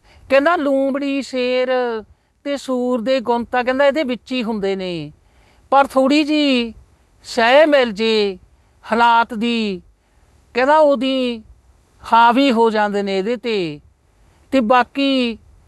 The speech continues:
ਚੰਗਿਆਈ ਥੱਲੇ ਰਹਿ ਜਾਂਦੀ ਹੈ, ਔਗਣ ਤਾਂ ਆ ਜਾਂਦੇ ਨੇ।"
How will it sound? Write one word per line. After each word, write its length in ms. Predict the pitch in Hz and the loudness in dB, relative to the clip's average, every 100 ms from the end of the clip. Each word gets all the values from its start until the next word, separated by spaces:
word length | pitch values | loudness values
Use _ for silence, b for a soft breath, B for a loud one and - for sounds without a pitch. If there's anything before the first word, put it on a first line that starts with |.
| _ _ _ | _ _ _
ਚੰਗਿਆਈ 460 | - 254 262 247 269 | 0 4 4 4 2
ਥੱਲੇ 420 | - 240 220 233 | 0 0 2 2
ਰਹਿ 160 | 233 233 | 2 0
ਜਾਂਦੀ 340 | 269 262 262 | 0 0 0
ਹੈ, 340 | 254 240 214 196 _ _ _ _ 269 | 0 0 -2 -6 _ _ _ _ 2
ਔਗਣ 400 | 254 208 254 254 | 2 2 0 0
ਤਾਂ 160 | 247 | -2
ਆ 280 | 196 202 196 | -2 -2 -2
ਜਾਂਦੇ 320 | 185 175 170 | -4 -4 -6
ਨੇ।" 380 | 165 151 135 | -6 -8 -10